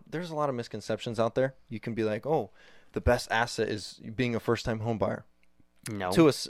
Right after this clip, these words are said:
Speaker 1: I mean, to a certain extent,
Speaker 2: Mm.
Speaker 1: yeah. Maybe you get it in the perfect time of the market. Maybe you do make a chunk of equity on the, on the property, but still, like, when you do decide to sell it and you cash out on the positives,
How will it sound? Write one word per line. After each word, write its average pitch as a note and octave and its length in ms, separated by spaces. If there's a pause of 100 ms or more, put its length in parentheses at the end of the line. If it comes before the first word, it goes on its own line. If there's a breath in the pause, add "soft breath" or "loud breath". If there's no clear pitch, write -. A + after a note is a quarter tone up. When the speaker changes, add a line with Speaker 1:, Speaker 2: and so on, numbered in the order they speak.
(140)
Speaker 1:
I E3+ 80
mean, G3 180
to G#3 140
a G3 40
certain F#3 240
extent, C3+ 340
Speaker 2:
Mm. C3+ 40
Speaker 1:
yeah. C3 100
Maybe C3+ 260
you B2+ 120
get A#2+ 180
it B2 160 (400 soft breath)
in A2+ 160
the G#2+ 120
perfect - 640
time A2+ 240
of A2+ 60
the A2+ 60
market. G#2 440
Maybe G#2+ 240
you G#2 140
do G#2+ 260
make G#2 220
a G#2+ 80 (100)
chunk A2+ 260
of G#2+ 140
equity G#2+ 380
on G#2 140
the, G2 180 (360 loud breath)
on A#2 100
the A2+ 60
property, A#2 380
but A2 180
still, D#3+ 340
like, A#2+ 200
when B2 120
you A#2+ 80
do B2+ 180
decide B2 340
to G#2+ 60
sell A2 300
it A#2+ 120
and G#2 140
you F#2+ 60
cash - 360
out A2 200
on G#2 120
the G2+ 80
positives, A#2 640